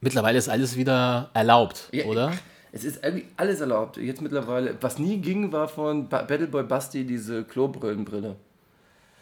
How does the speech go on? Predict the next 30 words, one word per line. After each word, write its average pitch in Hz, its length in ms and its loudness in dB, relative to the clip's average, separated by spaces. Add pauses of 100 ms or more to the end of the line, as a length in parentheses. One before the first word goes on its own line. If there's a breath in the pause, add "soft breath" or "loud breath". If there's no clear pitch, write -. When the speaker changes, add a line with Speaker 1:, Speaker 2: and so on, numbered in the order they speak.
(320 soft breath)
Speaker 1:
Ach, - 60 -2
das 147 220 -4
ist - 80 -4
Battleboy 131 400 0
Basti. 135 320 0
Ich - 80 -2
dachte - 260 0
kurz, - 300 -2
das 107 240 -2
wär 113 500 2
Moneyboy 127 480 2
auf 104 120 0
dem 117 100 -2
Verarsche-Trip. 110 760 -4
Speaker 2:
Nee, 127 300 -2
das 160 120 -6
ist 139 160 -10
Battleboy 131 360 -4
Basti. 127 120 0
Speaker 1:
Den 135 120 4
Typen, 143 500 0
der 98 120 -2
ist 80 60 -6
aber - 120 -2
auch 98 100 -4
in 123 60 -4
der 98 60 -4
Versenkung 120 360 -4
verschwunden, 95 420 -6
oder? 113 300 -6